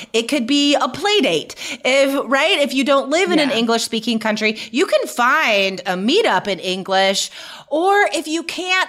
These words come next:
Speaker 1: organize something on Skype. So it's not just a speaking partner, but if you're in our course, organize it so it's three or four students all meeting together for an hour.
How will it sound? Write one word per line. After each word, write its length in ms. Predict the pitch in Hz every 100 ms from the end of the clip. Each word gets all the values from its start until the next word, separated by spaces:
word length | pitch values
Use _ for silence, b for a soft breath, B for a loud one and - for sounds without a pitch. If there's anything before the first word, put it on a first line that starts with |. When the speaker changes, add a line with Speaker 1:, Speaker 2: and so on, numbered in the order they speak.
| -
Speaker 1:
organize 560 | 339 392 392 370 330
something 420 | 330 277 269 262 240
on 140 | 214
Skype. 440 | 220 - 185 175
So 140 | - 247
it's 140 | 240
not 240 | 339 392 349
just 220 | 349 311
a 40 |
speaking 520 | 247 - 285 285 269
partner, 460 | 247 208 170 196 196 B B B
but 100 | 311
if 120 | 269
you're 180 | 302 339
in 120 | 440
our 140 | 359 269
course, 420 | 240 202 190 - B B
organize 520 | 359 427 466 370 339
it 140 | 320 -
so 160 | 277
it's 160 | 247 -
three 260 | 349 403
or 100 | 370
four 300 | 285 302 269
students 480 | 240 - 254 226 226 226
all 280 | 269 277 285
meeting 320 | 254 240 233
together 420 | 233 202 185 185
for 180 | 180 180
an 140 | 170 165
hour. 460 | 156 151 - -